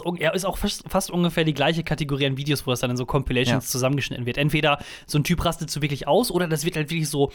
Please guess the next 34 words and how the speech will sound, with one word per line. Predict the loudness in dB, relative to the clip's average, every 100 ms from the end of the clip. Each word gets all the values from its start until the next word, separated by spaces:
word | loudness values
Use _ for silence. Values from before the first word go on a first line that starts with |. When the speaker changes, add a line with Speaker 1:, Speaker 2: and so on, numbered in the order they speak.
| -6 -16 -8
Speaker 1:
so | -6
knapp, | -4 2 2 2 -6
kurz | -2 0
vor | 0
knapp | 0 -2 0
wird | 0
so | 2
ein | 0
Kind | 2 2
fast | 2 -4 -4
überfahren | -4 -4 -2 -2 0
von | -2
so | 0
einem | 0
Laster, | 0 0 0
aber | 0
dann | -4
geht | -4
das | -4
irgendwie | -2 -2 0
dann, | 2
der | 2
Laster | 0 0 -2
geht | -2
dann | -4 0
genau | 4 4
über | 2 0
das | 0 0
Kind | 0 0 0
drüber | -2 0
und | 2
Speaker 2:
Ja. | 2
Speaker 1:
ist | 2
dann | -2 -4